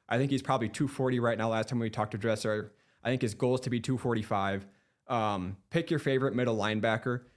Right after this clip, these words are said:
and that's what Younger Bastida looks like right now. Like, I,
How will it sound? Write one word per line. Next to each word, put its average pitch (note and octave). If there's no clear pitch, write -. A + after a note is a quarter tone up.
and A#2
that's B2
what B2+
Younger A2
Bastida G#2
looks -
like C#2
right D#2
now. D#2
Like, D#2
I, C3+